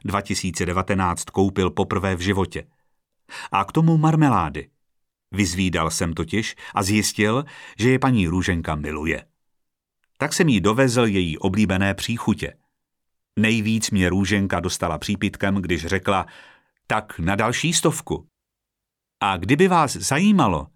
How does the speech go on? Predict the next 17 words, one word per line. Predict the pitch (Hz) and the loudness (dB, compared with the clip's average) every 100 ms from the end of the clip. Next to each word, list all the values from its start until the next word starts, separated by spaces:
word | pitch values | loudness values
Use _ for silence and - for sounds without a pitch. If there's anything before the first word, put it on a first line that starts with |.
| _ 98 | _ -2
jak | 110 | -2
jsem | - 101 | 0 0
se | - 92 | 2 0
vzal | 92 82 | 0 -2
v | - | -2
Průhonicích, | 113 127 170 131 95 87 78 - - _ - - | -2 0 2 0 0 -6 -10 -12 -20 _ -20 -8
tak | 117 123 | -6 2
můj | 113 101 87 80 - | 4 6 4 0 0
průhonický | 127 170 196 190 - 104 - | 2 4 4 2 -2 -4 -2
příběh | - 180 190 143 | -4 0 0 0
začal | 156 151 95 | -2 0 -2
v | - | 0
červenci | 139 139 151 151 147 139 - | -2 2 0 2 2 2 -2
devatenáct | 87 110 143 151 143 139 | -2 -2 0 2 2 2
set | - 113 | 0 0
devadesát | 90 87 87 - 82 78 | 0 -2 -4 -2 -2 -2
dva. | 71 90 | -2 -4